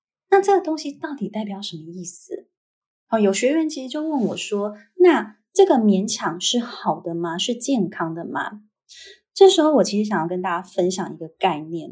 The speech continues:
哦，我其实会觉得说，如果你真的不喜欢下雨天出门，你有没有办法让你另一半知道，就是我真的下雨天，假设嘛，我们说下雨天出门我就是有阴影，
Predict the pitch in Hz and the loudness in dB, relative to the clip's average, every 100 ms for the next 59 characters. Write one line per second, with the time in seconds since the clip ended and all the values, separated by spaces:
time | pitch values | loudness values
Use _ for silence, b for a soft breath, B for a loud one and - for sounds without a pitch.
0 | - - - 220 - _ _ b - 214 | -12 -12 -12 -14 -16 _ _ b 0 4
1 | 302 392 381 359 196 170 180 - 185 180 | 6 6 6 2 2 0 0 -2 -2 -2
2 | 180 214 - _ _ _ _ - 269 330 | -4 -6 -10 _ _ _ _ 0 4 4
3 | 330 240 185 170 180 208 202 185 - 170 | 6 6 4 0 0 -2 -2 -6 -10 -10
4 | 165 190 160 - 160 160 - 160 160 160 | -8 -6 -6 -8 -14 -14 -10 -10 -8 -10
5 | - 247 277 262 262 233 180 202 185 156 | -4 2 2 2 -4 -4 -4 -4 -4 -4
6 | 175 165 170 160 156 - 156 139 160 - | -8 -8 -8 -12 -8 -10 -10 -6 -4 -4
7 | - _ _ - 196 190 175 156 - - | -8 _ _ -8 -4 -2 -2 -2 -8 -16
8 | _ - 175 - 208 226 208 160 - - | _ -8 -6 -2 -2 0 0 0 -4 -12
9 | _ _ - - 208 - - 170 - _ | _ _ -14 -4 -4 -4 -8 -10 -12 _
10 | - 175 160 240 196 156 139 165 175 180 | -4 -4 -2 0 0 0 -6 -4 -2 -4
11 | B B B B - 247 175 208 208 214 | B B B B -2 0 0 -2 -4 -2
12 | 233 202 160 - 190 196 196 156 147 190 | -4 -2 -2 -4 -10 -10 -8 -8 -8 -4
13 | 190 190 180 - 240 | -4 -4 -8 -10 -12